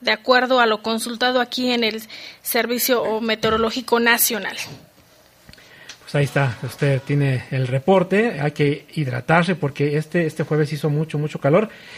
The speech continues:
Speaker 2: Y vamos con los detalles de la información. La Fiscalía General de la República, pues, dio a conocer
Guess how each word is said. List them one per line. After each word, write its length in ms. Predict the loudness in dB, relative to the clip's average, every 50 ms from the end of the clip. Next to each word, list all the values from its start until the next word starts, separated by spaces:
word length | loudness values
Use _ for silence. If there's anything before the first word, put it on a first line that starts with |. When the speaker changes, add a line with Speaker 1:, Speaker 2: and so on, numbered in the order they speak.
| -4 0
Speaker 2:
Y 80 | 4 4
vamos 280 | 4 4 2 0 -2 -2
con 100 | 0 0
los 120 | 2 2 2
detalles 320 | 2 2 4 4 4 4
de 80 | 4 4
la 60 | 2
información. 680 | 2 0 0 0 0 0 0 2 2 2 2 2 -2 -6 -14 -20 -20 -20 -20 -20 -20 -10 -2
La 140 | 0 0 2
Fiscalía 460 | 2 0 0 0 2 2 4 4 2
General 380 | 4 4 4 4 4 4 4 4
de 80 | 4
la 120 | 4 4 2
República, 600 | 2 0 0 0 0 0 0 0 0 0 0 -2 -2
pues, 140 | -2 -2 0
dio 120 | 2 2 2
a 40 |
conocer 480 | 2 2 0 2 2 2 2 2 0